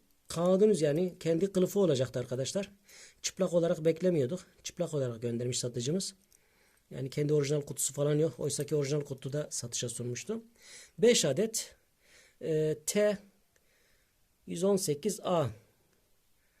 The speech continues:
model numarası şu an ezberimde yok. Ama metal kesici bıçaklar arkadaşlar. Çok kısa bu arada. Biraz daha büyük bekliyordum. Çok kısa. Dediğim gibi bir satıcıyla bir yazışacağız.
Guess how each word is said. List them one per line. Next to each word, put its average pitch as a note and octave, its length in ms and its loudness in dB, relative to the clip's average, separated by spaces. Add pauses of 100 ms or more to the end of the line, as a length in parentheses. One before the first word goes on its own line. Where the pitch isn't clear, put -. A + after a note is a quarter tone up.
(380)
model E3+ 340 4
numarası D#3+ 260 2
şu E3+ 80 2
an E3 60 4
ezberimde E3 420 4
yok. F#3 220 2 (560)
Ama G3+ 120 2
metal G#3+ 360 4
kesici G3 340 2
bıçaklar C#3+ 360 0
arkadaşlar. C#3 440 -4
Çok F#3+ 320 -4
kısa C3 260 -2
bu A#2+ 100 -4
arada. A#2 320 -8 (1400)
Biraz C#3 260 -10
daha E3 200 -4
büyük G3 240 -6
bekliyordum. B2+ 500 -6
Çok - 280 -12
kısa. G3 280 -6 (840)
Dediğim G3 240 0
gibi D3+ 180 0
bir E3 200 -2
satıcıyla D#3+ 480 -4
bir E3 60 0
yazışacağız. E3 640 0